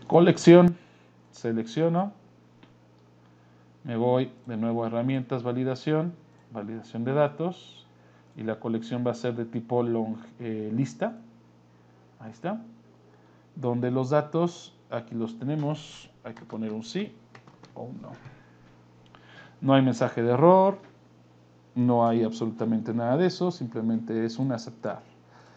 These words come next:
Y ese sí, no, solamente lo vamos a validar para aquellos libros que sí pertenezcan a una colección enciclopédica, que sean parte de un tomo de una enciclopedia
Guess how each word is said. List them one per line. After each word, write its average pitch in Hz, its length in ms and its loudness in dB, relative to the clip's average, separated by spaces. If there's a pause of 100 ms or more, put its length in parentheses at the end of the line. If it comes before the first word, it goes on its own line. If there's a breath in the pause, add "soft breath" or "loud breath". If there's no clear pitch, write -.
(280 soft breath)
Y 139 160 6
ese 175 240 4
sí, 175 320 -2
no, 165 420 -4
solamente 151 560 -4
lo 143 140 0
vamos 123 280 -4
a 135 60 -2
validar 135 400 -2
para 113 220 -6
aquellos 135 340 -2
libros 139 300 -2
que - 160 -10
sí - 180 -6
pertenezcan 131 800 -4
a 120 60 -2
una 123 240 -4
colección 113 420 -6
enciclopédica, 135 880 2 (480 soft breath)
que 131 80 -14
sean 127 280 0
parte 127 380 0
de 120 120 2
un 127 160 -2
tomo 127 280 2
de 113 120 -2
una 113 140 0
enciclopedia 123 840 4